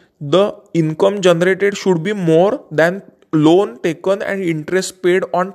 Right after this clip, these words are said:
tailoring machine। वैसे ही similarly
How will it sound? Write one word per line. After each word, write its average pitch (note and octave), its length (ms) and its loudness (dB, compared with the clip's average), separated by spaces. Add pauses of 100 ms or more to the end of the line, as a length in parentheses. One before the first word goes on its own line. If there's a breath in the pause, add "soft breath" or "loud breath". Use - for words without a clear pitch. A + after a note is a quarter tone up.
tailoring E3 500 2
machine। D#3 340 -6 (640 soft breath)
वैसे D3 460 0
ही E3 260 -2 (260 soft breath)
similarly F#3 720 -2